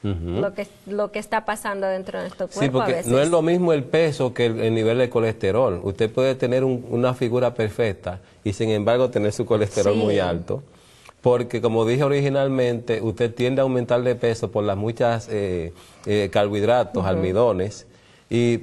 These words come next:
Speaker 1: y tiende a aumentar el colesterol por las muchas frituras y grasas saturadas.
Speaker 2: Sí.
Speaker 1: Entonces, si usted está comiendo mucho,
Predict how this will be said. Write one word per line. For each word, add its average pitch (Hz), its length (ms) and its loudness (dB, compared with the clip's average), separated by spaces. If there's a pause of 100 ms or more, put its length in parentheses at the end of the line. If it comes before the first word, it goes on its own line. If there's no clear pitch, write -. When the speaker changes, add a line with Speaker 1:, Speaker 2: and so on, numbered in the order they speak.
(120)
Speaker 1:
y 120 120 2
tiende 131 340 0
a 139 40 4
aumentar 127 360 2
el 127 120 2
colesterol 123 600 2
por 107 140 -2
las 98 100 2
muchas 113 320 0
frituras 110 540 0
y 98 40 -2
grasas 95 300 -2
saturadas. 80 680 -4 (160)
Speaker 2:
Sí. - 180 -14
Speaker 1:
Entonces, 123 560 -4
si 113 80 -4
usted 104 180 -2
está 135 260 -2
comiendo 131 460 0
mucho, 120 680 0